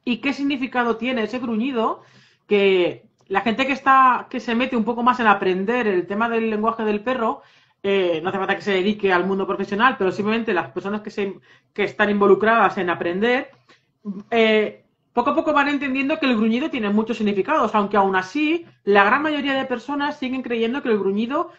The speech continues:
solamente es una amenaza y que va precedido de un, de un mordisco, ¿no?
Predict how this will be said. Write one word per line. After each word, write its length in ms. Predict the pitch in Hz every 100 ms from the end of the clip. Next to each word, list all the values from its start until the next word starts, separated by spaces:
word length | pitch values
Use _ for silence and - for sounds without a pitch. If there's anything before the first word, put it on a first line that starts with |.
| _
solamente 680 | - 220 226 220 220 302 -
es 120 | 196
una 120 | 233 185
amenaza 580 | 160 214 - 143 127 - _ _ _
y 120 | 214
que 240 | 208 185
va 200 | 180 190
precedido 600 | 214 214 214 208 226 285 302
de 140 | 180
un, 300 | 170 165 127
de 120 | 175
un 180 | 160 185
mordisco, 540 | 196 165 180 - 135
¿no? 180 | 143 277